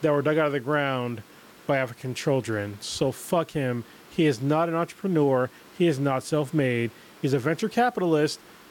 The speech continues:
that didn't have a good idea by himself. He teamed up with other people that had great ideas,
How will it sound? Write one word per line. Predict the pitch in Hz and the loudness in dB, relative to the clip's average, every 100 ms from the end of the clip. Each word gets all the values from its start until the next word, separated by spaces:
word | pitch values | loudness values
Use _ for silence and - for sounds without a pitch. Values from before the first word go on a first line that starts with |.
| - | -10
that | 147 156 120 | -2 -2 0
didn't | 175 185 | -2 0
have | 139 180 175 175 185 | 0 2 2 0 -6
a | |
good | 123 170 | -4 0
idea | 160 139 151 147 | 0 -2 -2 0
by | 135 127 | 0 0
himself. | 127 117 - 135 110 98 - - - - | -2 -6 -2 0 -2 -6 -16 -20 -10 -2
He | 151 | -2
teamed | - 196 196 | 0 2 2
up | |
with | 175 | 4
other | 165 175 | 2 2
people | 214 196 | 2 2
that | 156 | 2
had | 131 | 2
great | 135 | 2
ideas, | 127 117 120 117 113 - | 0 0 -2 0 -2 -8